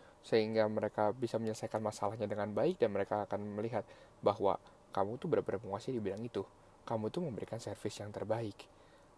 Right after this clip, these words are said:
Karena orang itu bakal ingat dengan kebaikan yang kita lakukan kepada orang lain.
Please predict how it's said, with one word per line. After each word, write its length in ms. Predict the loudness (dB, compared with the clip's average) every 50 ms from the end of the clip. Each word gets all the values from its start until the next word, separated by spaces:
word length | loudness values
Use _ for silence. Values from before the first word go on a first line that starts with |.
| -12
Karena 320 | -6 -6 -4 -4 -4 -6 -6 -8 -16 -20 -20 -20 -20 -20 -20 -20 -6 2 4
orang 240 | 4 4 4 2 0
itu 240 | 0 0 0 -2 2
bakal 320 | 2 0 0 0 -2 -2 -2 -2
ingat 240 | -2 0 0 0 0 0
dengan 240 | -4 -4 -2 -4 -4
kebaikan 400 | -4 0 0 0 0 0 -4 -4
yang 80 | -4 -8
kita 160 | -8 -6 -4
lakukan 400 | -4 -2 -2 -2 -2 -4 -4 -4
kepada 160 | -6 -6 -6
orang 160 | -6 -6 -2
lain. 220 | -2 -2 -2 -2